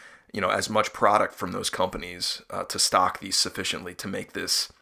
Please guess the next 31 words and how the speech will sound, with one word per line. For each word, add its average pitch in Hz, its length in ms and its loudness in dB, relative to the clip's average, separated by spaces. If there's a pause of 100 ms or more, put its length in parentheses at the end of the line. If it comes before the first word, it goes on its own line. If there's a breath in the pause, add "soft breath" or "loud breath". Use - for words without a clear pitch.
(120)
a 107 80 4
viable 92 420 4
place 92 340 -4
to - 100 -8
toy - 260 -6
hunt. 104 360 -2 (280 loud breath)
So, 98 440 0 (480)
again, 151 440 0
I 123 80 4
see 135 220 2
this 139 220 -2
as, 131 100 -2
like, 131 140 2
a 131 60 2
little 131 220 2
internet 123 380 0
pop. - 400 0 (420)
Um, 92 380 -2
just - 320 -6
Toys 107 280 2
R 107 100 4
Us's 98 320 0
latest 107 500 -2 (840)
attempt 127 320 2
to 123 60 -4
come 123 160 4
back 117 200 6
from 123 120 -2
the 110 80 4
dead. 131 340 4 (160)
So, - 320 -8